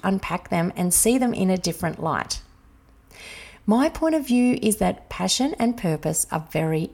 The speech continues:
different. Passion is that point of view of do what you love. Purpose is about doing what makes a contribution.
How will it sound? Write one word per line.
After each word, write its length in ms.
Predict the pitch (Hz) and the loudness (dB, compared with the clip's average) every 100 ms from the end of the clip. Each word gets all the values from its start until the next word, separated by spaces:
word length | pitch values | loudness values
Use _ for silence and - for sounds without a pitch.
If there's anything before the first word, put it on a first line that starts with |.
| 170 | -8
different. 600 | 143 - - - - - _ _ _ - - - - - | -8 -8 -12 -10 -12 -12 _ _ _ -20 -20 -20 -20 -10
Passion 460 | - 202 262 247 240 | -2 2 4 2 2
is 320 | 196 196 190 | 2 4 2
that 320 | - 180 175 - | 0 0 0 -2
point 280 | 190 185 175 | -2 0 -2
of 100 | 160 | -2
view 260 | 170 170 | -2 0
of 240 | - 156 - - | -2 -4 -6 -8
do 200 | 165 156 | -4 0
what 180 | 160 - | 0 2
you 80 | 233 | 2
love. 500 | 262 302 180 - - - - - - - - | 2 0 -2 -8 -18 -20 -20 -20 -20 -18 -4
Purpose 500 | 196 190 196 262 - - | 2 4 4 2 2 4
is 160 | 208 | 2
about 480 | 214 180 175 - - | 4 4 2 0 -2
doing 400 | 233 226 233 233 | 2 6 6 6
what 180 | 202 - | 4 2
makes 300 | 160 165 - | 0 0 -2
a 80 | 160 | -4
contribution. 920 | - 143 143 147 131 120 - - 143 | -4 -4 -2 -6 -6 -4 -4 -4 -8